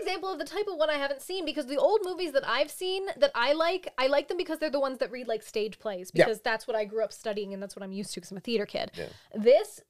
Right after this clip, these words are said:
Speaker 1: was very much from the era where films were becoming capital F films.
Speaker 2: Yeah.
Speaker 1: Um,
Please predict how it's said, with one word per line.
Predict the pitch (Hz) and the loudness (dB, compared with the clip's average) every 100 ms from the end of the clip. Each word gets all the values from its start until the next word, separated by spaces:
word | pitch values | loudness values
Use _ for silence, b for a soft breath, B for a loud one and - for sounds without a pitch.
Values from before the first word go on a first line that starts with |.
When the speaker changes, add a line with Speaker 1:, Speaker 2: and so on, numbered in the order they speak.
| - | 2
Speaker 1:
was | 254 247 | 4 4
very | 220 247 277 | 4 0 0
much | 262 247 233 - | 0 -2 -2 -6
from | - 240 | -4 -4
the | 240 226 | -4 -4
era | 220 220 208 | -2 0 0
where | 196 208 | -2 -8
films | - 220 233 220 | -4 -6 -4 0
were | 214 | 0
becoming | 208 - 208 202 185 - - | 0 -2 -2 -2 -4 -10 -8
capital | - 247 254 247 - | 0 2 2 -2 0
F | 208 - _ - | -4 -6 _ -6
films. | 208 185 - - | -6 -6 -12 -8
Speaker 2:
Yeah. | 190 - - _ _ _ | -6 -8 -12 _ _ _
Speaker 1:
Um, | 233 226 214 202 | 0 2 0 -4